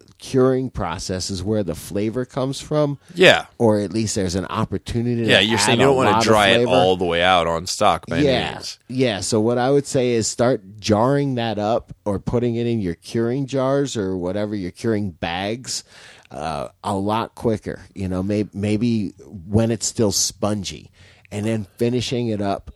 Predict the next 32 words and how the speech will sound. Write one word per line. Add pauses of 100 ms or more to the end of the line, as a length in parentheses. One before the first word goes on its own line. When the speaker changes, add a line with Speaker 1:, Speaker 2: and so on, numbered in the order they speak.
(160)
Speaker 1:
in
the
curing
bags.
Like,
I
use
these
gold
foil
bags.
Actually,
I
have
'em
on,
uh,
I'll
do
a
shameless
plug
on
real
growers
dot
com
if
you
wanna
try
some.